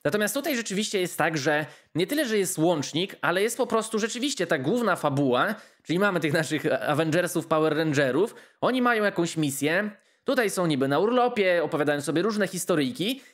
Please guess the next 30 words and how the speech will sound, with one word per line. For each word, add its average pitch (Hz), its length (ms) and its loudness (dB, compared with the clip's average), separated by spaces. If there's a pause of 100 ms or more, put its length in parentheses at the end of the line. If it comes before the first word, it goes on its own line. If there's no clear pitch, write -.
(100)
i - 120 -4
te 262 160 0
historyjki, 208 560 -2
które 175 200 0
są 220 200 0
opowiadane 180 460 0
przez 175 340 -2
nich, 175 200 -2
ale 175 160 2
nie 180 120 0
tylko 175 280 -2
przez 127 320 -2
nich, 233 260 -4 (340)
są 330 500 -2 (260)
tymi 269 340 -4
krótszymi 269 580 -2
opowieściami 190 600 0
wewnątrz 226 380 0
tego 185 220 0
filmu, 170 460 0 (300)
które 247 300 0
tworzą 233 380 2
nam 196 180 2
właśnie 185 380 0
w-, 147 80 -6
na 165 140 2
swój 165 220 -2
sposób 185 400 -2
tę 160 160 0
antologię. 170 760 2